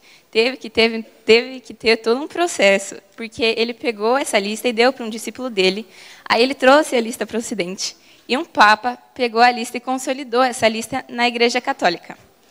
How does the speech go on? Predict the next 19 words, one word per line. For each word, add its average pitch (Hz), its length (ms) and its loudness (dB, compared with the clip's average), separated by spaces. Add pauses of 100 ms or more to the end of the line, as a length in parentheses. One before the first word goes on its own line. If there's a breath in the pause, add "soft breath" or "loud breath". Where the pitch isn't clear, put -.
(500 soft breath)
Mas 427 280 2
outro 269 180 -6
ponto 285 260 -4
muito 277 180 -2
importante 277 460 2
pra 233 120 -6
gente 226 200 -8
estudar 208 420 0
a 202 60 -4
lista 208 260 -8
dos 202 60 -8
sete 196 240 -8
pecados 202 360 -4
capitais - 580 -4 (340 soft breath)
é 240 120 0
entender 269 360 -2
o 339 120 -2
nome, 226 400 -2
né? 196 220 0